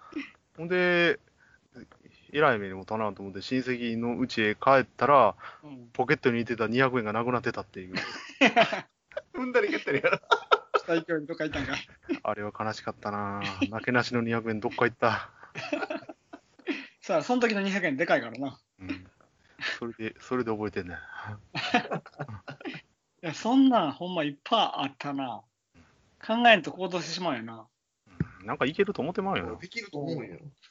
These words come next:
Speaker 1: うん。
Speaker 3: <laughs> 失敗したこと考え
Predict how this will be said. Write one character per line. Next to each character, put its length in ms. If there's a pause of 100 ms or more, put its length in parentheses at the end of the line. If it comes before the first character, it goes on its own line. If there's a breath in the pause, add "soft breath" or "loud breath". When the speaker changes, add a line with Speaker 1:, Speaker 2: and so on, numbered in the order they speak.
Speaker 1:
う 40
ん。 60 (1800 loud breath)
Speaker 3:
<laughs> 20
失 260 (100)
敗 120
し 60
た 80
こ 80
と 340
考 220
え 240